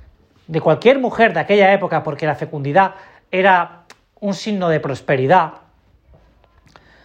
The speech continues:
pues le cuesta hacer esto. Pero es lo que el Señor le pide, ¿no? El Señor le pide. Y claro, alguno me podría pensar, podría pensar, ¿no? Alguno podría pensar, o alguna podría pensar. Bueno, pero es que luego Mar-, el Señor le cambia los planes a María.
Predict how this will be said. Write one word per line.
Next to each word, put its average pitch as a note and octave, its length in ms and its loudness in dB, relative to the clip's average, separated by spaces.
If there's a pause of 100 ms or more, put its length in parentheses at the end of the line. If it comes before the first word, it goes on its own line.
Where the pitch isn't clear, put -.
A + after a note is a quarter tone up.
(220)
pues E3 220 -4
le D#3 140 0
cuesta C#4 360 2
hacer B2+ 220 -6
esto. A#2+ 400 -10 (140)
Pero F3+ 160 2
es C4 80 -2
lo E4+ 80 2
que C#4+ 240 -2 (180)
el F3 100 -6
Señor G#3+ 300 0
le C4 140 -2
pide, F#3 320 -2
¿no? - 180 -10 (800)
El C3+ 80 -14
Señor F3 220 0
le C4 100 2
pide. E3 300 -6 (280)
Y F3 60 -8
claro, A3+ 280 0 (120)
alguno G#3 300 2
me E4 100 4
podría A3 300 -2
pensar, D#3+ 340 -8
podría F3+ 240 0
pensar, D3 460 -4
¿no? G#3 280 -10 (120)
Alguno D#3 240 -6
podría C#3+ 220 -4
pensar, B2 280 -8
o C3+ 240 -2
alguna F3+ 280 0
podría C3 260 -6
pensar. C3+ 400 -16 (640)
Bueno, F#3 160 2
pero D#3 80 -4
es - 80 -10
que F#3+ 100 2
luego A3 480 2 (140)
Mar-, D3+ 340 -2
el E3+ 180 -6
Señor G3+ 320 0
le A3+ 120 0
cambia A#3+ 260 2
los F#3+ 160 -4
planes A3 380 -2
a D3+ 40 -4
María. C3+ 420 -8